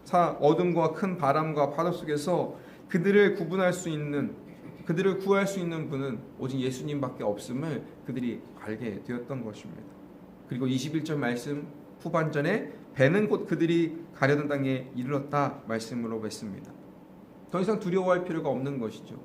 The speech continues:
어둠이 있습니다. 큰 파도가 있습니다. 큰 바람이 있지만 두렵지 않습니다. 왜? 예수님 한 분만으로 그들의 근본적인 불안함인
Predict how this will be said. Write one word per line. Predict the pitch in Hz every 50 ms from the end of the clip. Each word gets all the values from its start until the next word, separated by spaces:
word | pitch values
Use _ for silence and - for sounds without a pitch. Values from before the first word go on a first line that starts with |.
| - - -
어둠이 | 117 135 139 170 170 175 175
있습니다. | 160 - - 165 147 135 131 123 117 110
큰 | - 190 180 175
파도가 | 180 170 156 165 160 156 151
있습니다. | 139 135 135 143 139 131 123 120 120 113
큰 | - - 175 170
바람이 | - 117 117 127 147 160 165 160 147
있지만 | - - - 147 151 175 165 135 107 98 - - - - - - - - - - -
두렵지 | - - 143 151 147 151 151 - 156 151 147 139 - -
않습니다. | - 113 120 123 - - 139 127 117 110 107 101 95 - - - - -
왜? | 127 135 131 - - - - - - -
예수님 | 123 123 123 - 143 135 131
한 | 131 175 190 180
분만으로 | 185 190 175 160 151 139 139 139 143 185 214 240 - - - - - - - - -
그들의 | 156 143 147 147 147 143
근본적인 | - - 165 170 180 196 190 180 170 170 156 160 156 - -
불안함인 | 147 139 151 143 139 135 131 127 139 143 123 104